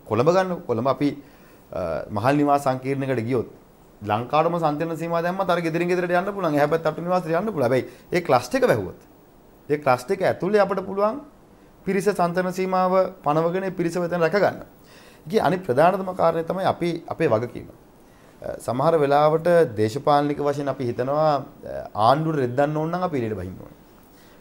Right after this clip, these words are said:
ආණ්ඩුව රෙද්දන්න ඕන නම් අපි වීල් බැරෝ එකක් අරගෙන ගිහලා Facebook එකේ පින්තූරයක් දාන්න ඕන. එහෙම නැත්නම් අපි මාස්ක් එක ගලවන් ගිහලා පොලිසිය නිලධාරි මහත්මයෙක් එක්ක බැනගෙන නිවුස් එකේ යන්න ඕන.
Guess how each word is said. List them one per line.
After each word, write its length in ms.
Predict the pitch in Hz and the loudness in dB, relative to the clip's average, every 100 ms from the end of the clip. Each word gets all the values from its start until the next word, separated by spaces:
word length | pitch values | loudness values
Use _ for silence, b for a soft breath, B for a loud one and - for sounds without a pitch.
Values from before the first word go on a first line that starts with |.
| B - | B -2
ආණ්ඩුව 380 | 117 143 165 | 2 2 2
රෙද්දන්න 420 | 135 123 147 151 160 | 0 0 0 0 2
ඕන 140 | 165 | 0
නම් 120 | 175 196 | -2 -4
අපි 100 | 160 | -4
වීල් 240 | 127 143 | -4 0
බැරෝ 280 | 151 156 151 | 0 2 0
එකක් 120 | 147 | -2
අරගෙන 280 | 151 156 151 | -4 -2 -2
ගිහලා 160 | 180 | -2
Facebook 380 | 139 135 135 139 | 0 -2 -2 -10
එකේ 140 | 147 147 | -8 -6
පින්තූරයක් 520 | 127 117 117 113 107 | -6 -4 -2 -2 -2
දාන්න 240 | 95 90 | -8 -8
ඕන. 140 | 78 - - - - B B B | -12 -20 -20 -20 -20 B B B
එහෙම 100 | 135 | 0
නැත්නම් 200 | 165 180 | 2 2
අපි 120 | 185 | 0
මාස්ක් 360 | 127 123 - 170 | 2 2 2 -2
එක 100 | 147 | 2
ගලවන් 280 | 151 160 175 | 4 4 2
ගිහලා 180 | 185 | -2
පොලිසිය 320 | 151 139 143 151 | -2 -4 -2 -4
නිලධාරි 320 | 127 139 143 | 0 0 2
මහත්මයෙක් 420 | 151 151 156 160 | 0 -2 -2 -4
එක්ක 140 | 160 143 | -2 0
බැනගෙන 360 | 117 139 170 | 0 0 0
නිවුස් 240 | 139 143 139 | 0 -2 -2
එකේ 200 | 123 113 | -4 -4
යන්න 160 | 92 | -4
ඕන. 140 | 78 | -10